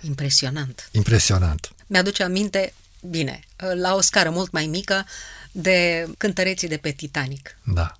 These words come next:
Speaker 2: Au cântat până
Speaker 1: Până
Speaker 2: în
Speaker 1: în
Speaker 2: ultima.
Speaker 1: ultima clipă.
Speaker 2: Așa, acești preoți, dar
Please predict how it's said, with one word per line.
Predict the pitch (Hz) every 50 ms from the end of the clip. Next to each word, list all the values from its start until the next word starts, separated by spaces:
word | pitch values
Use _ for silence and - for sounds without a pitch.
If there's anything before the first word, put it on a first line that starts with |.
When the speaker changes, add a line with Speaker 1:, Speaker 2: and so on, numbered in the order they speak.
| _ - - - - - - - - -
Speaker 2:
Au | - 117 113
cântat | - - - 90 92 - 147 160 160 - - -
până | - 143 131 127
Speaker 1:
Până | 123
Speaker 2:
în | 113 113
Speaker 1:
în | 107
Speaker 2:
ultima. | 95 95 98 90
Speaker 1:
ultima | 85 82 80 156 -
clipă. | - 147 135 - - - - - - - - -
Speaker 2:
Așa, | - 120 - - 175 180 185 - -
acești | 123 123 - 165 160 139 -
preoți, | - 139 131 131 151 185 202 - - - - - - - - -
dar | 143 123 151 156 156 151 151